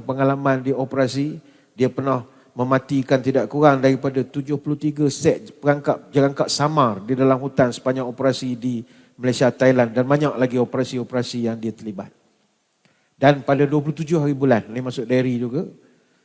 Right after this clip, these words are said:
di Masjid Negeri hari Selasa lepas maghrib, kita adakan majlis taklim Darul Makmur, yang mana kita akan bersama dipimpin oleh Habib Ali Zainal Abidin bin Abu Bakar Al-Hamid.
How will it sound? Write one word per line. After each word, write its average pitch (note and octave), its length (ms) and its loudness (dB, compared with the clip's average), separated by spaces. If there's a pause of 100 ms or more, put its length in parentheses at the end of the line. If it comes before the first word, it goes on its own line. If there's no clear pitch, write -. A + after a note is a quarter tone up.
(320)
di A2+ 80 -10
Masjid C3 320 -2
Negeri D3 400 2
hari C3+ 160 0
Selasa C#3+ 400 0
lepas C3+ 160 -2
maghrib, C#3 320 4 (400)
kita B2+ 320 -2
adakan B2+ 320 0
majlis C3+ 480 -2
taklim B2+ 560 0
Darul C#3 400 2
Makmur, C3+ 480 -4 (880)
yang G#2 160 -8
mana B2 80 -4
kita A#2+ 240 0
akan A#2+ 160 -2
bersama C#3 480 2
dipimpin C3+ 480 0
oleh B2 240 2
Habib C3 400 -2
Ali C3 320 0
Zainal B2 400 0
Abidin E3+ 400 4
bin C#3 240 -4
Abu A#2 160 -8
Bakar A#2 400 -6
Al-Hamid. G#2+ 640 -4